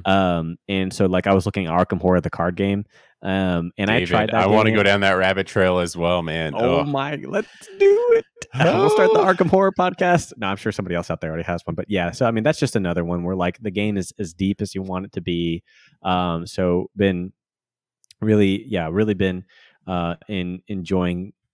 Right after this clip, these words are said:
Speaker 1: enjoying that. And, oh, there was one other thing that I played.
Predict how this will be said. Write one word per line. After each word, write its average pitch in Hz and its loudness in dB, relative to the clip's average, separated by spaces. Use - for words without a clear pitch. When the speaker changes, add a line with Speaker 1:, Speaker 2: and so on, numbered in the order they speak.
Speaker 1:
enjoying 92 -2
that. 82 -4
And, 87 -4
oh, - -18
there 98 -10
was 95 -8
one 117 -4
other 98 -4
thing 90 -8
that 82 -8
I - -10
played. 85 -4